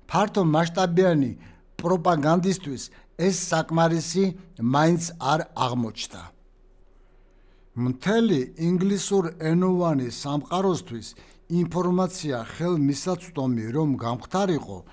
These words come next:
ამისთვის იაკობ შიფმა ადოლფ ოქს ასოციეიტ პრესი აყიდინა, რის შედეგადაც ინგლისურ ენოვანი სამყარო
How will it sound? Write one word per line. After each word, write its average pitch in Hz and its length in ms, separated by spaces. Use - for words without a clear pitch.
ამისთვის 165 600
იაკობ 170 480
შიფმა 151 460
ადოლფ 165 480
ოქს - 520
ასოციეიტ 180 880
პრესი 156 480
აყიდინა, 123 680
რის 208 220
შედეგადაც 135 800
ინგლისურ 170 680
ენოვანი 151 600
სამყარო 135 680